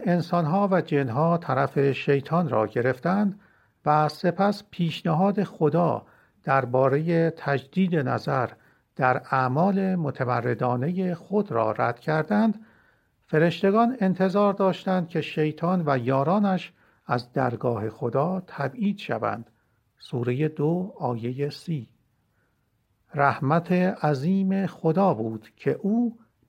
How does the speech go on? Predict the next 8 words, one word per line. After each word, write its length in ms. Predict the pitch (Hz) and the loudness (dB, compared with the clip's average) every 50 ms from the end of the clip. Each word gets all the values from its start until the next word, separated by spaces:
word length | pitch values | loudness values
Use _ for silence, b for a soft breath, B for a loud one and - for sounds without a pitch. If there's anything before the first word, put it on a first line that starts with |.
| - | 2
به 100 | 143 143 | 2 2
ما 340 | 147 151 165 180 185 185 190 | 4 4 2 2 2 2 0
این 260 | 226 285 190 180 185 | 0 0 0 2 0
فرصت 580 | 160 - - - 143 139 - - 147 131 131 - | 0 -2 -2 0 0 0 0 0 -2 -2 0 0
مجدد 720 | 139 131 131 131 135 131 - 147 143 139 180 185 190 190 - | -2 -2 0 -2 -2 -2 -2 -2 -2 0 0 0 0 0 0
را 240 | 160 156 151 165 - | -2 -2 -2 -2 -4
عطا 340 | - 156 - - - 175 156 | -6 -6 -6 -4 -2 -2 -2
کرد 400 | - - 127 113 107 104 - b | -2 -2 -2 -2 -2 -2 -6 b